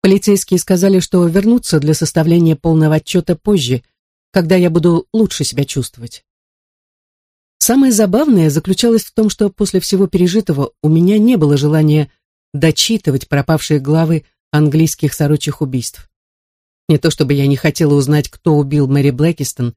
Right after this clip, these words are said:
и её работодателя, сэра Магнуса Пая.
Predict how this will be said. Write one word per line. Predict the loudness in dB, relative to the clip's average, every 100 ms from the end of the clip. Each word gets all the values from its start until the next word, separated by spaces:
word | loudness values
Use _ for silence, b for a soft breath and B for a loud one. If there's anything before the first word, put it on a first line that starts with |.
| _ _
и | 0
её | 2 4 4 2 -2 _ -2
работодателя, | 0 0 0 0 0 -2 -4 -8 _ _
сэра | -4 0 2
Магнуса | 0 -2 -4 -4 -4
Пая. | -2 -4 -4